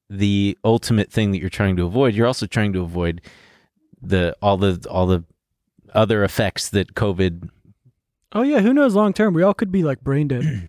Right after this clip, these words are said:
Speaker 2: <clears throat> Should be great.
Speaker 1: Buddy, I'm already there.
Speaker 2: Right.
Speaker 1: Brain on half
Speaker 2: Sign
Speaker 1: mode.
Speaker 2: me up.
Speaker 1: Brain on, on stupid mode.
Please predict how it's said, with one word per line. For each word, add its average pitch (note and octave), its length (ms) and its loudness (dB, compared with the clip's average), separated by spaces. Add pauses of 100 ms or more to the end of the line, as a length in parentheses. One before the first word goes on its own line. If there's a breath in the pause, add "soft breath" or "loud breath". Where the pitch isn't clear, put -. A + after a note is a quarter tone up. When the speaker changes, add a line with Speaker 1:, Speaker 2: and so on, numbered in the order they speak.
Speaker 2:
<clears throat> - 80 -20
Should - 140 -20
be D3+ 100 -8
great. C#3+ 300 -4 (280)
Speaker 1:
Buddy, A#2 220 2
I'm A#2+ 180 2
already A2+ 260 2
there. F#2+ 440 -2
Speaker 2:
Right. D3 380 0
Speaker 1:
Brain B2+ 340 0
on A#2 140 2
half B2 240 0
Speaker 2:
Sign G3 180 4
Speaker 1:
mode. G3 60 2
Speaker 2:
me F#3 200 4
up. D#3 220 0 (480 soft breath)
Speaker 1:
Brain B2+ 220 2
on, G#2+ 360 0
on G2 180 0
stupid A#2+ 380 0
mode. F2 300 -2